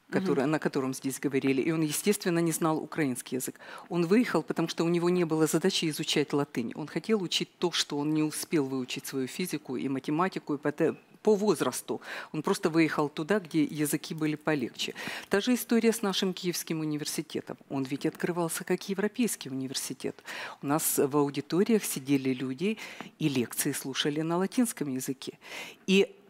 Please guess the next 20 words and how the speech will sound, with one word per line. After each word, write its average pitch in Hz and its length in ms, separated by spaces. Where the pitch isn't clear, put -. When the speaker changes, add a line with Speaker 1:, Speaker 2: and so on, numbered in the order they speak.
Speaker 2:
политически 180 720
было 143 240
принято 139 460
решение, 123 640
поскольку 190 580
выехали 165 560
из 165 240
Вильна 185 300
студенты, - 680
чтобы 151 540
погасить 185 480
польское 170 440
восстание, 135 540
чтобы 143 320
здесь 190 320
не 208 140
было 185 180
местного 165 580
украинского 135 760
всплеска, - 640